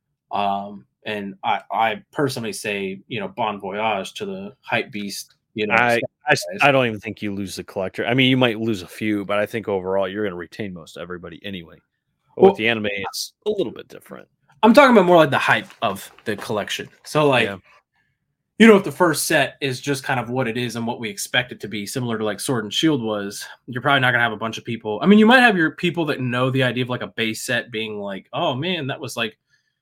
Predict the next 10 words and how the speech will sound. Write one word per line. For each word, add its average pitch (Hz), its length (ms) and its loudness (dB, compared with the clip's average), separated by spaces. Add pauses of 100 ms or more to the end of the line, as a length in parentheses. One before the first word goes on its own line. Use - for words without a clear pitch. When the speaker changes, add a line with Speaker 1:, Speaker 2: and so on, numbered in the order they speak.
(380)
Speaker 1:
different 165 400 4
from 131 100 -4
how 131 140 2
the 113 100 -6
set 135 280 -2
ended, 120 360 -2
so 120 100 -6
it's - 280 -12 (380)
unique," 131 640 -4 (500)
Speaker 2:
Mm-hmm. 104 260 -10